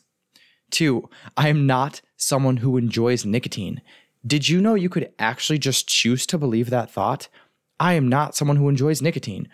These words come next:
Holy shit, you can just choose to believe that? Yes. And you know what's funny is that if you choose to believe that and you find evidence for it, you're actually gonna come to realize that you probably never enjoyed nicotine. You were just telling yourself you did,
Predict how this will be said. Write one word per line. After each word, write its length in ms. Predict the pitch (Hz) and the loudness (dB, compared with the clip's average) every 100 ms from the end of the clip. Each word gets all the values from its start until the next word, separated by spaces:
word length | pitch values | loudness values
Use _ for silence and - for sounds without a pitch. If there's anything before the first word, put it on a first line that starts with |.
| - _ | -20 _
Holy 280 | - 165 156 | -4 -2 0
shit, 260 | - 170 - | 0 -2 -4
you 100 | 110 | -4
can 100 | 160 | -2
just 180 | 143 - | 0 0
choose 220 | 143 139 | 0 0
to 80 | 120 | 0
believe 180 | 135 | 0
that? 240 | 143 165 - _ _ - | 2 0 -2 _ _ -10
Yes. 540 | 95 170 170 - - - _ _ _ _ - | -2 -2 -2 -4 -6 -8 _ _ _ _ -2
And 100 | 143 | 2
you 60 | |
know 80 | 143 | 2
what's 140 | 151 - | 0 0
funny 240 | 131 160 | 0 2
is 120 | 151 | 0
that 100 | 131 | -2
if 200 | - 139 | -2 -2
you 220 | 147 180 180 | 0 0 0
choose 240 | - 156 | -2 -2
to 60 | 135 | 0
believe 180 | 117 123 | 0 0
that 80 | 147 | 0
and 80 | |
you 60 | 127 | -2
find 200 | 127 120 | 0 0
evidence 300 | 104 113 135 | 0 0 -2
for 200 | - 165 | 0 0
it, 80 | 143 | 0
you're 120 | 135 | -2
actually 220 | 127 139 | -2 -2
gonna 180 | 131 120 | -2 -2
come 240 | - 131 | -4 -4
to 100 | 127 | 0
realize 400 | 120 147 135 113 | 0 2 2 0
that 120 | 107 - | -2 -4
you 80 | |
probably 420 | 113 147 151 139 120 | -4 -2 0 -2 -2
never 400 | 113 127 127 117 | 2 2 0 0
enjoyed 360 | 117 110 101 | 0 0 0
nicotine. 460 | 117 - - 104 104 - - - | 0 -4 -4 -2 -4 -8 -20 -4
You 80 | 131 | -2
were 80 | |
just 140 | 127 - | -2 -2
telling 260 | - 147 | 0 0
yourself 380 | 143 - 98 101 | 0 0 -2 -2
you 60 | 104 | -2
did, 300 | 98 82 | 0 -2